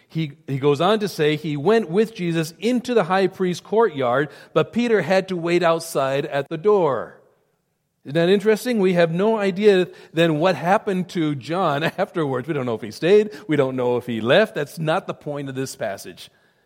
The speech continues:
But Peter couldn't get in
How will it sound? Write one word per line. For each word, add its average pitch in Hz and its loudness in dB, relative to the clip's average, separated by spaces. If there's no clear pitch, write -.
But 143 -6
Peter 240 2
couldn't 208 0
get 185 4
in 175 2